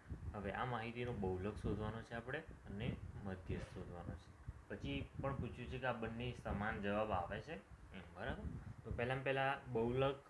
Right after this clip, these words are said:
અને મધ્ય શોધવા માટે પહેલામાં પહેલાં શું કરવું પડે આપણે? આપેલી જે સંખ્યાઓ છે એને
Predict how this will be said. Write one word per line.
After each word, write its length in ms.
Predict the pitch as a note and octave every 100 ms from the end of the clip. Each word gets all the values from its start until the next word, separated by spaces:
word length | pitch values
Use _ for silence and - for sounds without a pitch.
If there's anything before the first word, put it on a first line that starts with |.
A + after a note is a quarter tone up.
| - - - - - -
અને 120 | B2+
મધ્ય 380 | A#2+ G#2+ G2+ B2
શોધવા 320 | B2+ A#2+ B2
માટે 180 | A#2+ A#2+
પહેલામાં 320 | A2+ G#2 A2
પહેલાં 180 | A#2 A2+
શું 160 | C#3
કરવું 180 | B2 A2+
પડે 100 | A2+
આપણે? 200 | G#2+ A2+ - - - -
આપેલી 260 | G#2 A2+ A2+
જે 120 | A#2
સંખ્યાઓ 520 | - F#2 F2 G#2 A2
છે 280 | B2 G#2 -
એને 180 | G#2+